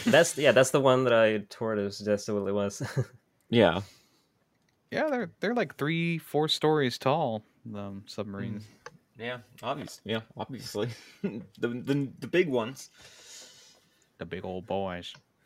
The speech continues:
Speaker 2: The big old boys.
Speaker 3: Yeah, I think now they have, like, a decommissioned cargo ship outside of the Rock and Roll Hall of Fame, which we went on.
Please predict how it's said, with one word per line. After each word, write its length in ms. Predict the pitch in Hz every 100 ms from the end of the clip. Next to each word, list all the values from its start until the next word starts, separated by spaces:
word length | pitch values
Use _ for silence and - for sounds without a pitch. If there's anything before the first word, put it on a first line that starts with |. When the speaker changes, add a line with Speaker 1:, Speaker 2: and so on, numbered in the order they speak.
| -
Speaker 2:
The 60 | -
big 220 | 143 135
old 180 | 120 -
boys. 560 | - - 139 - - - - - - - _ _ _ _
Speaker 3:
Yeah, 120 | 104
I 20 | 101
think 220 | 151 143
now 260 | 107 113
they 120 | 107 98
have, 180 | 92
like, 160 | 95 90
a 160 | 87 85 -
decommissioned 560 | 104 - 101 95 87 -
cargo 400 | - 104 101 92
ship 420 | - 95 92 _ _ -
outside 340 | 98 - 101
of 60 | 92
the 60 |
Rock 200 | 95 95 -
and 80 |
Roll 100 | 101
Hall 120 | 95 95
of 60 |
Fame, 280 | - 104 95
which 160 | 95 -
we 100 | 98
went 180 | 98 95
on. 280 | 92 143